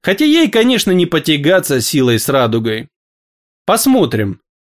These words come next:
Может, в этом и будет состоять мое первое задание Серой Лиги.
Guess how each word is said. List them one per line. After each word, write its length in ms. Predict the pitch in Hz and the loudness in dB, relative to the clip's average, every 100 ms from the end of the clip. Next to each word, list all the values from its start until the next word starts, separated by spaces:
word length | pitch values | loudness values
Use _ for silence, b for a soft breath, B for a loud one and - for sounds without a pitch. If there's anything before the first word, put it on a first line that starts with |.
| - | -6
Может, 340 | 123 135 151 190 | -2 0 0 0
в 80 | |
этом 260 | 294 - 233 | 0 2 2
и 80 | 190 | 2
будет 380 | 160 302 277 202 | 2 2 0 0
состоять 520 | 175 - 190 160 127 | -2 0 2 2 0
мое 240 | 131 156 | 0 0
первое 420 | 160 196 143 127 120 | 0 0 2 2 2
задание 580 | 151 165 277 190 127 | 0 2 2 2 2
Серой 400 | 110 - 151 147 | 0 0 2 2
Лиги. 460 | 202 185 113 117 | 2 0 -2 -4